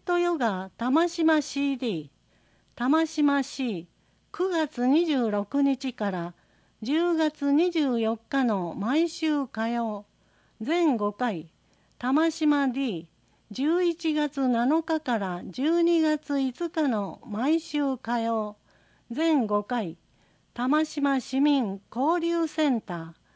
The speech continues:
短期教室の栄養セミナー。低糖質、高タンパク質の食事。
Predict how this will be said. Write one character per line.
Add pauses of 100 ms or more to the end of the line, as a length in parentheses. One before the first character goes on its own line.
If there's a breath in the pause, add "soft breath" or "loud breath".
(640 soft breath)
短
期
教
室
の
栄
養
セ
ミ
ナ
ー。
低
糖
質、
高
タ
ン
パ
ク
質
の
食
事。